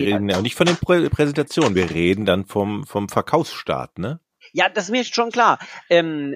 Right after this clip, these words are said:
Speaker 2: äh, also ich wollte nur sagen, auf dieser Level gibt es natürlich eine Absprache und eine Koordination in den Präsentationen, also wenn
Speaker 1: Ja.
Speaker 2: eben da Live-Publikum ist. Ähm, im, im Verkaufsstand auf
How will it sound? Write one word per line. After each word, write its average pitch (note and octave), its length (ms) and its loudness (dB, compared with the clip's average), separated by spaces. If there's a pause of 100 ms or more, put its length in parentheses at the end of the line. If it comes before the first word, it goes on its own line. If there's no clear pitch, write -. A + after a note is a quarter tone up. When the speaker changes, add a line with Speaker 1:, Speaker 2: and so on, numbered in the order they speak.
Speaker 2:
äh, D#3+ 240 4
also D#3 360 2
ich D3+ 300 -8
wollte F3+ 160 2
nur E3 60 0
sagen, D#3 180 2
auf - 220 -2
dieser A3+ 300 2
Level G3 300 6
gibt G#3 220 -4
es G#3+ 120 -2
natürlich C#3+ 320 0
eine C3 200 -2
Absprache - 480 0
und C3+ 100 -4
eine C#3 180 -8
Koordination B2 840 -2
in D#4 80 -10
den C#3 100 -8
Präsentationen, C#3 800 2
also C#3+ 220 -2
wenn C3+ 180 0
Speaker 1:
Ja. G2 380 2
Speaker 2:
eben C#3 180 2
da C3 140 6
Live-Publikum C#3+ 760 0
ist. - 220 -16 (300)
Ähm, C#3 480 2
im, D3 240 2
im E3+ 100 -2
Verkaufsstand F#3 560 0
auf - 140 0